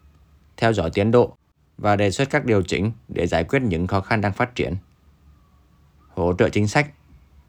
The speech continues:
Khuếch đại tiếng nói của các cộng đồng nhập cư và tị nạn cho các nhà hoạch định chính sách và các nhà lãnh đạo giáo dục. Nhóm cố vấn yêu cầu những người đại diện từ các nhà lãnh đạo thanh thiếu niên nhập cư và tị nạn,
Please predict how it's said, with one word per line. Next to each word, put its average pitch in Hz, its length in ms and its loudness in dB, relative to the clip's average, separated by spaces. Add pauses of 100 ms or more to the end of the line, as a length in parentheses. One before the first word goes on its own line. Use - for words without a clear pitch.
(240)
Khuếch 147 220 -2
đại 110 180 4
tiếng 123 220 0
nói 120 160 2
của 98 140 2
các 123 180 0
cộng - 200 -6
đồng 98 140 2
nhập 92 200 0
cư 113 240 4 (200)
và 95 140 0
tị 85 180 -2
nạn 90 260 0 (160)
cho - 140 -8
các 113 160 -4
nhà 101 180 -2
hoạch 90 160 -4
định 87 240 -2
chính 98 140 -4
sách 143 240 0 (160)
và - 200 -6
các 110 180 -6
nhà 107 160 0
lãnh 82 180 -4
đạo 69 120 -4
giáo 95 120 0
dục. 101 160 2 (1500)
Nhóm 104 260 0
cố 123 200 4
vấn 113 180 4
yêu 131 140 4
cầu 110 200 0
những 95 200 0
người 110 140 2
đại 90 180 0
diện 85 220 -2
từ 95 220 2 (560)
các 143 180 0
nhà 113 160 2
lãnh 90 220 0
đạo 101 180 4
thanh 117 180 -2
thiếu 110 180 0
niên 120 220 2
nhập 104 200 2
cư 117 180 4
và 101 140 4
tị 90 160 -2
nạn, 104 220 0